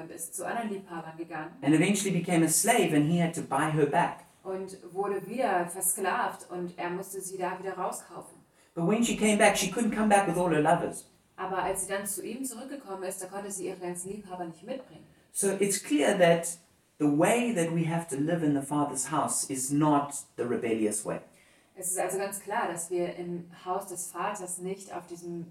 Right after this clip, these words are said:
Speaker 1: in dieser rebelliösen Art leben können.
Speaker 2: It's also clear it can't be the religious way.
Speaker 1: Es ist auch ganz klar nicht der religiöse Weg.
Speaker 2: You know, that, that older brother who was sulking and refused to come into the party.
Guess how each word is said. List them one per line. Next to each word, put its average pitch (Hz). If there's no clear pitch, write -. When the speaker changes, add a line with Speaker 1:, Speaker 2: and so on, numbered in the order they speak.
Speaker 1:
in 180
dieser 180
rebelliösen 180
Art 190
leben 156
können. -
Speaker 2:
It's 175
also 247
clear 196
it 165
can't 185
be 170
the 139
religious 139
way. -
Speaker 1:
Es -
ist -
auch 175
ganz 180
klar 180
nicht 190
der 175
religiöse 180
Weg. -
Speaker 2:
You 151
know, 180
that, 175
that 160
older 196
brother 175
who 147
was 139
sulking -
and 123
refused 170
to 165
come 165
into 156
the 127
party. 151